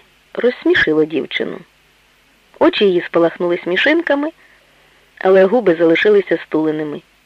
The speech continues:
Хіба не бачите? Спалах очей враз потух. Погляд карих очей спрямували на кволі пагінці.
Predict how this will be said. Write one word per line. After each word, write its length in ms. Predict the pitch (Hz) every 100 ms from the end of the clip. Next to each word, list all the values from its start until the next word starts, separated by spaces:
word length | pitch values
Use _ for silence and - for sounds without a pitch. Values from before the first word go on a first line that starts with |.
| _ _ _ _
Хіба 300 | - 233 254
не 100 | 247
бачите? 520 | 233 262 - - 160 - _ _ _ _ _ _ _ _ -
Спалах 400 | - 226 214 -
очей 280 | 208 247 233
враз 180 | 220 214
потух. 640 | - 226 - 151 - - - _ _ - - - _
Погляд 500 | 240 233 202 208 -
карих 380 | 208 202 190 190
очей 500 | - 226 247 269 - -
спрямували 580 | - 208 196 190 226 240
на 120 | 214
кволі 320 | 196 190 214 214
пагінці. 640 | 196 175 165 175 -